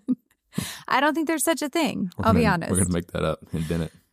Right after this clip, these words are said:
Speaker 1: All right. So I am Doctor Crocker. I'm an emergency veterinarian, and I own a general practice with my husband, Shane, and you are the entrepreneur.
Speaker 2: Technically, I don't own the practice at all.
Speaker 1: What do you mean?
Speaker 2: I don't own the practice.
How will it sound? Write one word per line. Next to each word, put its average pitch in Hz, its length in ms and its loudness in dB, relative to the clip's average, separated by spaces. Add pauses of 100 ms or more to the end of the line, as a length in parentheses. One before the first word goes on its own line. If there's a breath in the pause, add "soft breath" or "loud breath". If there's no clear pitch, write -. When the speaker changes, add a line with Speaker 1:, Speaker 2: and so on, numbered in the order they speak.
(160)
Speaker 1:
All 240 80 4
right. 214 320 2
So 247 540 2
I 254 160 2
am 349 100 -2
Doctor 320 280 0
Crocker. 254 360 2
I'm 226 220 4
an 190 120 2
emergency 190 580 0
veterinarian, 370 840 2
and 233 260 4
I 226 100 4
own 214 200 4
a 202 40 2
general 202 320 2
practice - 540 0
with 196 180 4
my 233 120 4
husband, 226 400 4
Shane, 226 580 2
and 202 180 6
you 262 200 6
are 190 260 6
the - 200 0
entrepreneur. 202 680 0 (380 loud breath)
Speaker 2:
Technically, 147 340 8
I 101 60 10
don't 90 200 6
own 92 60 6
the 85 80 8
practice 78 420 0
at 80 60 2
all. 73 240 4 (600)
Speaker 1:
What 277 160 4
do 311 40 6
you 302 80 8
mean? 202 400 4 (1040)
Speaker 2:
I - 60 -8
don't 92 160 6
own 98 140 8
the 85 60 6
practice. - 560 0